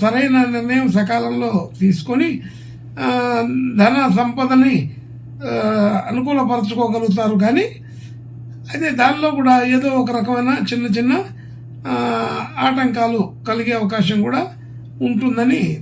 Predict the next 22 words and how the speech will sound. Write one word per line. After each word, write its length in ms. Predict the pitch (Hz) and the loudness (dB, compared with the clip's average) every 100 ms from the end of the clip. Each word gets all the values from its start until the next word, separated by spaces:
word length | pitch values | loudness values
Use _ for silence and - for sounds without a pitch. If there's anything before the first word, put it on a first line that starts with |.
| - 214 | -6 -2
తెలుసుకోవాలి. 1000 | 214 - - 196 190 196 208 175 165 - - - - - - 294 | -2 -2 0 4 6 6 6 2 0 -12 -16 -16 -16 -16 -12 -6
అయితే 160 | 269 | 0
ఒక్కొక్కసారి 720 | 311 262 294 285 285 285 262 | 2 2 -2 -2 0 2 4
మాటల 460 | 262 226 254 269 254 | 6 4 0 2 0
ద్వారా 520 | 240 233 214 208 185 - - - - | 2 2 2 0 -4 -12 -16 -14 -4
ఇబ్బంది 360 | 214 214 240 240 | 0 2 2 2
కూడా 320 | 262 277 - - - | 2 2 0 -4 -4
కలిగే 240 | 208 226 226 | -2 0 0
అవకాశం 460 | 196 214 151 180 | 2 2 4 4
ఉంటుంది. 680 | 190 185 190 190 196 95 196 - - - - - - | 4 4 6 8 8 6 4 -6 -16 -18 -18 -18 -8
అంటే 520 | 233 240 220 262 254 - - - - 269 220 | -2 2 4 2 0 -6 -16 -18 -14 -6 -2
దానికి 360 | 220 226 240 | 0 0 0
తగినటువంటి 960 | 220 233 285 262 262 247 214 220 185 160 - - - - | 0 2 0 2 2 2 2 4 4 2 -8 -16 -8 4
మాటలు 480 | 196 226 262 220 - - - - - - - | 6 6 4 0 -2 -8 -18 -18 -16 -16 0
మాట్లాడకపోవడం, 800 | 190 190 226 214 214 233 240 294 - - - - - - - 302 | 4 4 2 0 0 0 0 -2 -6 -16 -18 -16 -16 -16 -14 -4
మాటల 480 | 233 269 277 285 262 | 2 2 2 0 2
ద్వారా 200 | 262 254 | 4 4
వచ్చే 280 | 247 190 247 | 2 2 0
చిన్న 260 | 240 247 | 0 0
చిన్న 240 | 208 247 233 | 0 0 2
వ్యత్యాసాల 600 | 233 190 254 196 226 214 | 2 2 2 2 0 2
వలన 480 | 208 208 202 196 | 2 4 6 4